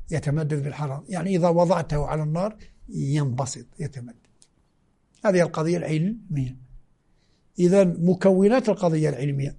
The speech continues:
الصور، كل، كل حديد يتمدد بالحرارة بالضرورة. كل فلسفتها ما هي؟ تشير إلى دائرة المصادق.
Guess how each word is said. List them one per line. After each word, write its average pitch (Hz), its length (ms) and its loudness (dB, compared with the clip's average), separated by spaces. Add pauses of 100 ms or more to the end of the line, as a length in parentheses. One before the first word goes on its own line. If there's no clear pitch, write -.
الصور، 185 440 4
كل، 214 460 6 (1040)
كل 185 580 4 (160)
حديد 156 580 2
يتمدد 165 800 2
بالحرارة 151 580 -2 (640)
بالضرورة. 156 1000 -2 (2250)
كل 277 480 6 (640)
فلسفتها 220 760 6
ما 220 140 4
هي؟ 185 240 2 (600)
تشير 226 440 2
إلى 170 340 2
دائرة 180 800 2
المصادق. 147 800 -2